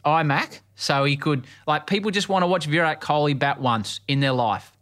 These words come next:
That, that's how big it is. If you've seen Virat bat live, th-,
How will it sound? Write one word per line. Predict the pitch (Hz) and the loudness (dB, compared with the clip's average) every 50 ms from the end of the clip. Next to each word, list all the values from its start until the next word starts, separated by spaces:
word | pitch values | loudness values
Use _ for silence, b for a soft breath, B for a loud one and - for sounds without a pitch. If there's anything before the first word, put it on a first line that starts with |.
| _ _ _ _ _ | _ _ _ _ _
That, | - 135 131 - | -2 -2 -2 -2
that's | 143 156 151 143 | -2 -2 -2 0
how | - 151 147 | 0 0 0
big | 143 135 143 131 | 0 0 0 0
it | 135 123 | 0 -2
is. | 120 110 101 | -2 -2 -4
If | 113 104 - | -4 -4 -4
you've | 165 156 | -4 -2
seen | - 185 175 160 143 | -2 0 0 0 0
Virat | 131 156 156 151 143 - - | 0 2 2 0 0 -2 -2
bat | - 151 151 - 127 | -2 -2 -2 -2 -2
live, | 131 135 151 170 190 - 294 330 320 - b b b b b b b b b b b b b - | 0 2 2 2 2 2 0 -2 -4 -8 b b b b b b b b b b b b b -10
th-, | - 156 - | -8 -8 -8